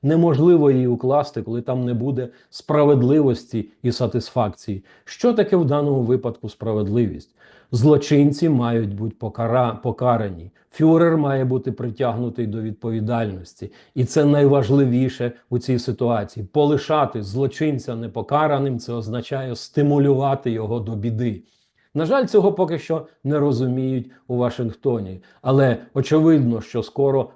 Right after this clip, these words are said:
обпечуться ручкаючись із злочинцями із Кремля. Зрозуміло, що не менш важливим у цьому плані є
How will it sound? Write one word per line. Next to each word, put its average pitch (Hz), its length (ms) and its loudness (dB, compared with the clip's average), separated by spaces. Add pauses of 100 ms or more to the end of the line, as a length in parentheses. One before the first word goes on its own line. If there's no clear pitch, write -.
обпечуться 143 1040 -2 (340)
ручкаючись 139 920 -4
із 127 120 -2
злочинцями 123 920 -6 (260)
із 113 160 -8
Кремля. 104 600 -4 (280)
Зрозуміло, 156 640 6
що 131 320 -2 (180)
не 160 200 0
менш 156 380 -2
важливим 131 720 0 (180)
у 127 80 -6
цьому 127 320 0
плані 123 460 -2
є 117 160 -4